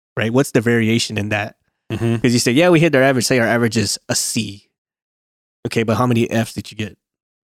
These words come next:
Speaker 1: <laughs>
Speaker 2: Right. So, so facts over visual.
Speaker 1: Yeah.
Speaker 2: You look like you have it,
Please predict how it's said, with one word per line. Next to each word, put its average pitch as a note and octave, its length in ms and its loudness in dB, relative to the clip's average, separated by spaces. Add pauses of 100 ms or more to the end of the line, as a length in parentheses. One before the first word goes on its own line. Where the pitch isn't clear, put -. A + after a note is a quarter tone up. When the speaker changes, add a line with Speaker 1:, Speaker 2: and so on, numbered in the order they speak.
(160)
Speaker 1:
<laughs> A#2+ 160 0
Speaker 2:
Right. A#2 280 2
So, A#2+ 440 2
so A#2 560 4 (360)
facts B2 480 0
over G#2+ 400 4
visual. G2 560 0 (100)
Speaker 1:
Yeah. A#2 360 0 (340)
Speaker 2:
You C#3 180 6
look D3+ 240 4
like A2+ 200 4
you G#2+ 120 6
have G#2 220 2
it, G#2 160 0